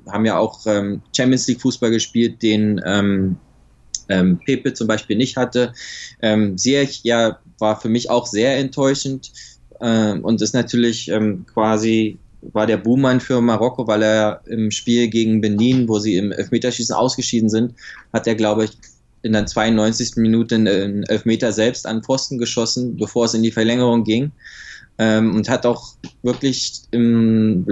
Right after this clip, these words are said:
in der Vorrunde schon nicht, äh, dem Turnier sein, seinen Stempel aufsetzen können. Ähm,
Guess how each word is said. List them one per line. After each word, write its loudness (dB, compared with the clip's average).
in 4
der 2
Vorrunde 2
schon -2
nicht, -2
äh, 0
dem 0
Turnier 0
sein, 0
seinen 0
Stempel 0
aufsetzen -4
können. -2
Ähm, 2